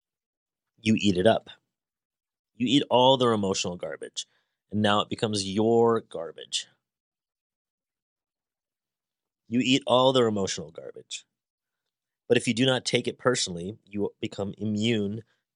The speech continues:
in the middle of this crazy world. Immunity to poison in the middle of hell is a gift of not taking things personally. So stop taking things personally.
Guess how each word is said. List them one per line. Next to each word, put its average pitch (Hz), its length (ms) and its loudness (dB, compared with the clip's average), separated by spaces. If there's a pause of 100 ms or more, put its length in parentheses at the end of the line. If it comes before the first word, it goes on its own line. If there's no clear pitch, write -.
in 120 320 -4
the 123 80 2
middle 120 520 2
of 101 120 -2
this 104 160 0
crazy 107 480 -2
world. 104 460 -2 (720)
Immunity 113 440 0
to 131 120 -2
poison 98 480 -2
in 87 80 -6
the 87 80 -8
middle 98 300 -2
of 113 100 -2
hell 92 400 -4 (460)
is 107 160 0
a 104 80 0
gift 117 540 0
of 92 380 -6
not 82 240 -20
taking - 360 -14
things 90 280 -18
personally. - 640 -6 (1400)
So - 160 -8
stop - 280 -2
taking - 320 -12
things 90 200 -18
personally. - 520 0